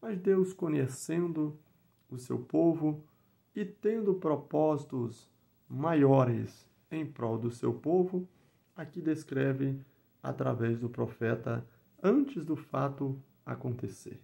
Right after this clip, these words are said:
E Deus aqui está afirmando que períodos difíceis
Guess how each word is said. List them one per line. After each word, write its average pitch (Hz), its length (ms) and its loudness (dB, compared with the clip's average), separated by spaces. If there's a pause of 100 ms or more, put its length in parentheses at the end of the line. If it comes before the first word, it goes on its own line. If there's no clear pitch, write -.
(640)
E 135 100 -6
Deus 180 500 4
aqui 165 380 -2
está 160 580 -4 (540)
afirmando 170 920 0 (600)
que 156 100 -6
períodos 180 680 0
difíceis 160 920 -6